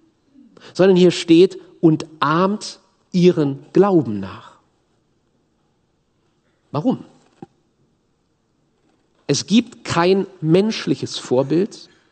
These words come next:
an dem alles Licht ist. Ohne jeden Schatten. Es ist wahrscheinlich so, dass bei jedem Menschen, den wir irgendwie verehren, dem wir vertrauen, es einen Bereich im Leben gibt,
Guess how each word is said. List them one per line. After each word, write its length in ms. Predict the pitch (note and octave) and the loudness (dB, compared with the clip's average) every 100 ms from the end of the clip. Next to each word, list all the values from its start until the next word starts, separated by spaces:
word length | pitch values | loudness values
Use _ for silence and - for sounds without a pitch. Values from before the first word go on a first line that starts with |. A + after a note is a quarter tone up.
| _ _ _ _ _ - | _ _ _ _ _ -4
an 140 | C#3+ | 0
dem 240 | C#3+ E3 - | 4 2 0
alles 340 | C3+ C#3+ C#3 C#3+ | -2 -2 -2 -2
Licht 340 | C3 - - | -2 -4 -16
ist. 400 | - - - _ _ _ _ _ _ _ D3+ | -16 -16 -20 _ _ _ _ _ _ _ -2
Ohne 180 | C3+ C3 | 0 0
jeden 320 | A2+ A#2 A#2 | 0 0 -2
Schatten. 340 | A#2 - - - _ _ _ _ _ _ _ _ _ _ _ _ _ _ _ _ _ _ | -12 -16 -18 -20 _ _ _ _ _ _ _ _ _ _ _ _ _ _ _ _ _ _
Es 140 | F3 | -2
ist 120 | A#3 | 0
wahrscheinlich 520 | A#3 F3+ F#3+ G#3+ G3+ - | -2 -2 0 0 0 2
so, 220 | F#3+ G#3+ | 2 4
dass 180 | F3+ - | 2 2
bei 120 | F3 | 0
jedem 360 | D3+ G#3+ A#3 | 4 4 4
Menschen, 380 | E3+ F3 A3 F#3 | 4 2 0 2
den 180 | D#3+ F3 | 2 4
wir 160 | E3 D#3+ | 2 4
irgendwie 400 | G#3+ G#3 F#3+ F3+ - | 2 2 -4 -6 -10
verehren, 840 | - E3+ - E3 G3+ G#3 C#3 G2+ G2 - - _ - | -4 -4 0 2 4 4 2 -6 -10 -20 -20 _ 0
dem 140 | E3+ | 2
wir 80 | E3 | 2
vertrauen, 720 | - D#3 - E3 F#3 C#3+ F2+ - _ _ _ _ _ _ _ _ _ _ _ - | 0 -6 -6 -2 0 0 -4 -16 _ _ _ _ _ _ _ _ _ _ _ -6
es 140 | C#3 | -4
einen 200 | - E3+ | 0 0
Bereich 440 | D#3 B2 E3+ G#3+ | 0 0 0 0
im 120 | F3+ E3 | 2 4
Leben 400 | D#3 E3+ E3 B2+ | 4 4 2 0
gibt, 540 | D3+ D#3 - - - | -2 -2 -8 -10 -12